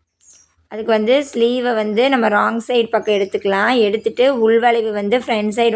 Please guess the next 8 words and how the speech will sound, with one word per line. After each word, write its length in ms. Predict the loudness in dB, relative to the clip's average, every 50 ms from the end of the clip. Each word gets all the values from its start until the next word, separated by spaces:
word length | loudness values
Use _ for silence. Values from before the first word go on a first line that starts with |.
| 0
வர 120 | 0 0 -2 -2 -2
மாதிரி 180 | 0 0 0 0 0
வச்சுக்கணும். 640 | -2 -4 -8 -8 -6 -6 -4 -2 0 0 0 0 -2 -6 -14 -20 -20 -20 -20 -20 -20 -20 -18 _ -10
அ, 20 | -8 -6 -6 -6 -4 -4 -2
நம்மளுக்கு 380 | -2 0 0 -2 0 0 -2 0 0 0
பேக் 260 | 0 0 -2 -2 -2
சைடு 220 | 0 0 0 0 0 -2
வந்து 240 | -2 0 0 0